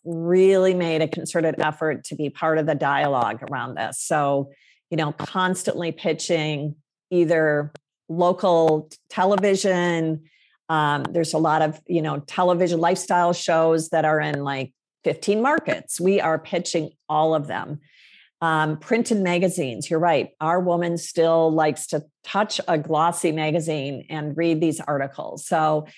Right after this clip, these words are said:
she is online, but she, she is still consuming traditional media. And over time, that will change. She'll, the younger w-, woman is definitely leaning more into social media, digital media,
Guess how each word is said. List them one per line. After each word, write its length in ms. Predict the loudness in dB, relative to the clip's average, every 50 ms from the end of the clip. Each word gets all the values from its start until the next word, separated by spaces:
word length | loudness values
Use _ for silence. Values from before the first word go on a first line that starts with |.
| -20 -20 _ _
she 240 | -4 0 2 4
is 160 | 4 4 4 4
online, 680 | 2 2 2 2 2 2 2 2 2 0 0 0 0
but 160 | 0 0 -2
she, 480 | -2 0 4 4 6 4 4 2 -2 _ _ -16
she 320 | -8 -4 -4 -4 -2 -2 0
is 260 | 2 4 4 2 0
still 240 | 0 0 2 2 0
consuming 600 | 0 -4 -6 -6 -4 -4 -4 -2 -2 -2 -4 -4
traditional 540 | -6 -6 -4 -4 -4 -4 -4 -6 -6 -6 -4
media. 480 | -4 -6 -4 -4 -4 -4 -6 -6 -8 -12 _ _ _ _ _ _ _ _ _ _ _ _ -4
And 540 | -2 0 0 0 0 0 0 -2 -2 -4 -2 0
over 240 | 0 2 2 2 0
time, 460 | 0 -2 -2 0 0 2 2 0 0
that 140 | 0 0 -2
will 120 | -2 -4
change. 540 | -4 -4 -6 -6 -4 -4 -4 -6 -8 -8 -8
She'll, 500 | -4 0 2 2 4 4 2 0 -2 -6 -10 -8 -6
the 260 | -4 0 2 2 4
younger 320 | 4 2 2 2 2 0 0
w-, 240 | 0 -2 -4 -8 _ _ _ _ _ _ _ _ -2
woman 420 | 0 2 2 2 2 0 0 -2
is 200 | -4 -6 -4 -2
definitely 480 | 0 0 0 0 -2 0 0 0 0 0
leaning 360 | 0 0 0 0 0 0 -2
more 180 | -2 -2 -2 -2
into 120 | -4 -4
social 400 | -2 0 0 0 0 2 0 0
media, 440 | 0 0 0 0 2 2 0 0 0
digital 440 | 0 0 0 2 2 2 0 0 0
media, 760 | 0 0 0 2 2 2 4 4 4 2 2 0 -2 -4